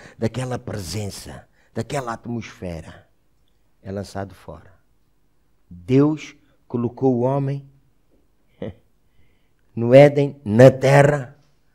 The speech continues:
para ter essa atmosfera, esse ambiente, essa ligação com Deus. Mas agora diz que Deus lança o homem para fora. E aquilo que Deus faz é que coloca, diga comigo, querubins. Não é um, é querubins.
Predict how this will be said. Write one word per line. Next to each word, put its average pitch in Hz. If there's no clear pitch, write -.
para 117
ter 120
essa 135
atmosfera, 139
esse 131
ambiente, 135
essa 139
ligação 139
com 151
Deus. 90
Mas 95
agora 110
diz 107
que -
Deus 104
lança 104
o 98
homem 98
para 98
fora. -
E 92
aquilo 107
que 107
Deus 104
faz -
é -
que 101
coloca, 104
diga 107
comigo, 95
querubins. 98
Não 101
é 156
um, 143
é 95
querubins. 95